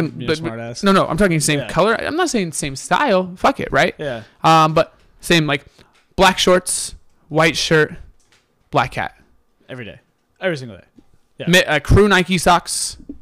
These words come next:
Speaker 1: and fucking flip-flops. I don't know, like, whatever it is.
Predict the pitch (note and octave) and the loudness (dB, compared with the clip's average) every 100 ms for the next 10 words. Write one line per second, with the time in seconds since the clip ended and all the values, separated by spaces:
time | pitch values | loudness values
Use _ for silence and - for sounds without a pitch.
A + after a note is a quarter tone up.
0 | - D3+ D3 C#3 C3+ - D#3 - D3+ D3 | -4 -2 0 -2 -4 -2 -2 0 -2 -2
1 | C#3+ C#3 - - _ _ _ _ _ - | -4 -8 -14 -20 _ _ _ _ _ -4
2 | - D3 - - - - _ _ - E3 | -2 -2 -4 -12 -14 -18 _ _ 0 2
3 | C#3+ B2+ C#3 D3 F3 F#3+ F3 D3+ - - | 2 -2 -4 0 4 4 4 -2 -4 -14